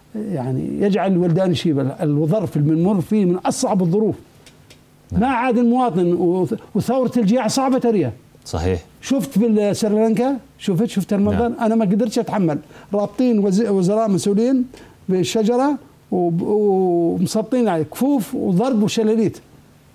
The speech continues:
Speaker 1: قلت لهم: "هذه رسالة للنظام العربي والإسلامي أن يلتصق بالشعوب، الشعوب. القوة، ال-، النظام والحاكم يستمد قوته من شعبه، كلما كان قويا".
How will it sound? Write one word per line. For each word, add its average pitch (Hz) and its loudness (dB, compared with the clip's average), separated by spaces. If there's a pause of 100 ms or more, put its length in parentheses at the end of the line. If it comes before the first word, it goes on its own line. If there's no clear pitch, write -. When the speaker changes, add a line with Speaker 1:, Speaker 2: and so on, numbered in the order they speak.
(420)
Speaker 1:
قلت - -2
لهم: 269 4
"هذه 262 2
رسالة 254 0
للنظام 226 2
العربي 180 0
والإسلامي 180 0
أن 170 2
يلتصق 175 -2 (100)
بالشعوب، 170 -4
الشعوب. - -6 (500)
القوة، 269 0
ال-، 208 -4
النظام 208 0
والحاكم 226 0
يستمد 233 0 (100)
قوته 302 0
من 294 4
شعبه، 185 -2 (380)
كلما 247 2
كان 226 0
قويا". 214 0